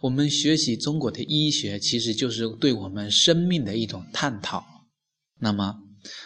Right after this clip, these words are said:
对这个生命的探讨的过程啊，旨在呢，就是能够发掘我们生命的意义，通过了解我们身体的整个运行的机能，能够更好的把握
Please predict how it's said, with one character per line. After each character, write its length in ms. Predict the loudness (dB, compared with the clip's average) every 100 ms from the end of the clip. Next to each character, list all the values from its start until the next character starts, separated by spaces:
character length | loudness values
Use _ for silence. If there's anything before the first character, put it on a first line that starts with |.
| -20 _ _ _
对 140 | 2 4
这 120 | 4
个 140 | 4
生 200 | 4 4
命 200 | 4 4
的 100 | 2
探 300 | 0 0 0
讨 180 | -2 -6
的 100 | -10
过 260 | 0 2 4
程 220 | 0 -4
啊， 160 | -6 -6 -14 -20 _
旨 300 | 0 2 2
在 140 | 2
呢， 200 | 0 0 -6 -10
就 160 | -2 -2
是 260 | 0 -2 -4 -10 -6
能 140 | -4
够 200 | -4 -8
发 320 | -2 0 0
掘 200 | 0 -2
我 180 | -2 -6
们 180 | -10 -2
生 320 | 2 2 2
命 160 | -4 -4
的 100 | -4
意 60 |
义， 480 | 0 0 0 -6 -8 -12 -20 _ -20 -18 -4
通 200 | -2 2
过 300 | 2 0 -6 -8
了 200 | -2 0
解 160 | 2 2
我 180 | 0 -2
们 300 | -4 -6 -8 -12 -6
身 280 | 0 0 0
体 220 | -4 -6
的 160 | -6 -8
整 240 | -8 -10
个 140 | -8 -4
运 240 | -4 -4
行 180 | -8 -10
的 80 | -4
机 320 | -2 0 -2
能， 240 | -4 -6 -10 -10
能 120 | -6
够 160 | -4 -4
更 300 | -4 -4 -4
好 160 | -4 -6
的 120 | -8
把 360 | -8 -12 -6
握 280 | 0 2 2